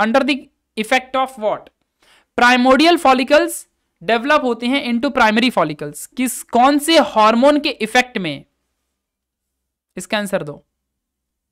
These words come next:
अरे फॉलिकल स्टिमुलेटिंग हार्मोन, फॉलिकल का नाम आते ही एफएसएच, एफएसएच का फुल फॉर्म फॉलिकल स्टिमुलेटिंग हार्मोन।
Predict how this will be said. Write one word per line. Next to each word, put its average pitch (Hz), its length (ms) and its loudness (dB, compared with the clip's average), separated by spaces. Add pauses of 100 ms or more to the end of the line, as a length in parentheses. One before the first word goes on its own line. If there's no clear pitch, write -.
(2250)
अरे 269 160 0
फॉलिकल 254 600 0
स्टिमुलेटिंग 233 500 -6
हार्मोन, 180 340 -4
फॉलिकल 196 500 -6
का 262 120 -8
नाम 226 280 -8
आते 214 220 -10
ही 226 120 -6
एफएसएच, 190 520 -8
एफएसएच 208 420 -8
का 226 120 -4
फुल 208 200 -8
फॉर्म 220 220 -10
फॉलिकल 190 420 -8
स्टिमुलेटिंग 190 420 -12
हार्मोन। 170 300 -10